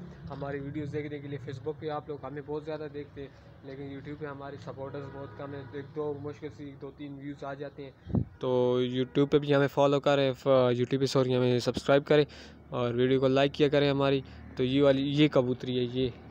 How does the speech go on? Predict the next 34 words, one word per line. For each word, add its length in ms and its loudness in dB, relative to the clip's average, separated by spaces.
ये 140 0
वाली 220 4
कबूतरी 420 -2
है, 80 4
देखें 320 0
ये 160 2
वाली, 300 -2
ये 160 -2
कबूतरी 420 0
मैंने 220 -2
पकड़ी 380 -6
है 120 0
और 180 -6
ये 200 -4
पर 180 2
मैंने 220 0
इसके 220 0
बांधे 400 4
हैं। 80 4
मैंने 200 0
कहा 180 0
चलो 260 -2
यार 240 0
सिर्फ 380 4
दो 300 8
से 180 4
तीन 300 6
दिन 140 6
मैं 140 4
इसे 160 0
छोड़ूंगा, 440 4
फिर 180 4
आप 180 4
ले, 120 6